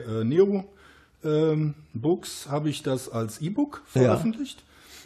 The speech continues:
Speaker 1: <clears throat> Das ist, äh, eine recht simple Geschichte. Man schreibt seinen Text, lädt den in einem bestimmten Format dort hoch
Speaker 2: Mhm.
Speaker 1: und dann sagt man Freigabe oder nicht.
Speaker 2: Ja.
Speaker 1: Und wenn man dann Freigabe sagt, dann, äh, stellen die das den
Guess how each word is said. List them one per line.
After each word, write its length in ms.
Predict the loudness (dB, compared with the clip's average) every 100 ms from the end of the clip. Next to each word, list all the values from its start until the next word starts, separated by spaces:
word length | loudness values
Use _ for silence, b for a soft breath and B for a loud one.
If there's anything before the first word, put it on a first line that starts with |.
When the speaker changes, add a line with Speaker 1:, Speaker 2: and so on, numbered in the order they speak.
| B -4
Speaker 1:
<clears throat> 380 | 2 4 4
Das 200 | 2 0
ist, 280 | -2 -4 -6
äh, 100 | -2
eine 180 | 0 2
recht 220 | 0 -2
simple 260 | -2 0 0
Geschichte. 380 | 0 -2 -2 0
Man 160 | 0
schreibt 340 | 0 -2 -2 -2
seinen 280 | 0 0
Text, 480 | 0 -4 -4 -14 -18 _
lädt 400 | -4 0 2 2
den 160 | 2 2
in 160 | 0
einem 220 | 0 2 0
bestimmten 340 | 0 -2 -2
Format 480 | -4 -2 0 -2 -2
dort 220 | -4 0
hoch 180 | 2 2
Speaker 2:
Mhm. 280 | 0 -2 -6 B B B B
Speaker 1:
und 240 | 0 4
dann 140 | 4 4
sagt 260 | 2 2
man 180 | 0 0
Freigabe 580 | 0 2 4 6 4 4
oder 160 | 2 4
nicht. 300 | 2 -2 -14 -2
Speaker 2:
Ja. 300 | 2 2 2 -6 -20 -20 _ -20 _ -16 -2
Speaker 1:
Und 120 | 2
wenn 120 | 4
man 120 | 4 4
dann 140 | 2
Freigabe 520 | 2 0 6 6 4
sagt, 500 | 2 0 0 -4 -14 -6
dann, 420 | -4 -2 -2 -2
äh, 220 | 0 -2
stellen 300 | -2 -2 -2
die 100 | 0
das 240 | 0 0 0
den 340 | 2 2 0